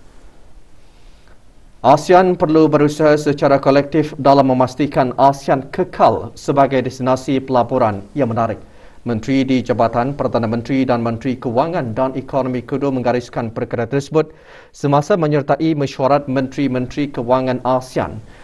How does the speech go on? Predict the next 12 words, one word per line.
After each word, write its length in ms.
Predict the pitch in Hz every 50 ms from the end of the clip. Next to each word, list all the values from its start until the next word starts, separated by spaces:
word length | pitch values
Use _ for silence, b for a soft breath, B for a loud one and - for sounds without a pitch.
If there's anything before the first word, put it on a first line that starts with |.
| B B B
dan 320 | 135 123 139 127 123 113
Kabinet 400 | - 135 123 104 123 120 120 104
Bank 400 | 104 117 117 120 123 127 117 -
Pusat 480 | 139 135 135 - 165 147 151 - - -
serta 320 | - 147 135 - - 139
mesyuarat 400 | 120 120 117 - 139 127 127 120 - 131
berkaitan 640 | 131 127 123 - 135 135 131 131 135 107 104 98 104 B B B B B -
kali 160 | - 170 156
ke 80 | 156 156
lapan 480 | 139 127 123 - - 101 90 92 90 - -
secara 560 | - - - 151 - - 151 131 117 110 98
maya. 320 | 95 104 110 107 101 92